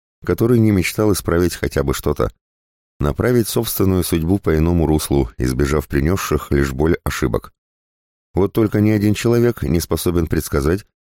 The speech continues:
к чему его приведет иная дорога. Сбережет ли он самое дорогое, или же потеряет стократ больше, чем в первый раз?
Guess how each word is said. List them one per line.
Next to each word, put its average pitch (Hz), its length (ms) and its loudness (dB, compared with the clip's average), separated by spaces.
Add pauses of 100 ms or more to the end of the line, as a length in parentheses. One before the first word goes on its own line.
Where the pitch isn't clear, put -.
(120)
к - 60 -14
чему 113 280 2
его 131 200 4
приведет 85 480 2 (100)
иная 90 380 2
дорога. 57 380 -2 (380)
Сбережет 71 720 0
ли 104 100 2
он 92 200 2
самое 90 460 0
дорогое, 71 640 0 (400)
или 131 200 4
же 123 140 2
потеряет 104 520 0
стократ 85 420 -2
больше, 80 640 0
чем 78 220 -2
в - 80 -6
первый 78 260 0
раз? 76 240 -2